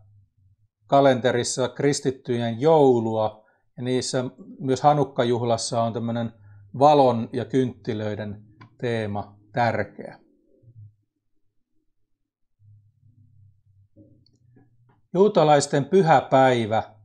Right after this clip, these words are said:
on sapatti, ja sitä vietetään joka lauantai.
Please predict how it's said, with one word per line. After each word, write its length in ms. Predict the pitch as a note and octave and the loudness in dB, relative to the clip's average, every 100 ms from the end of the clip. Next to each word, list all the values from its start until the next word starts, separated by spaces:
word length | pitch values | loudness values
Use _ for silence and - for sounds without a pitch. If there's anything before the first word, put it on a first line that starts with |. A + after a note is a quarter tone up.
| _ _ _ - | _ _ _ -8
on 220 | B2 A#2+ | -6 -4
sapatti, 920 | - C#3 C3 G#2 - _ _ - - _ _ _ _ - | 2 2 2 -2 -4 _ _ -20 -20 _ _ _ _ -8
ja 80 | |
sitä 280 | B2 C3+ C#3 | -4 0 0
vietetään 560 | D#3+ D3 C3 - C3 C3 | 2 0 0 2 0 2
joka 360 | E3+ E3+ C3 | 0 2 2
lauantai. 800 | A#2+ A#2+ A2 G2 G2 - F2 - | 4 4 2 -2 -4 -8 -10 -10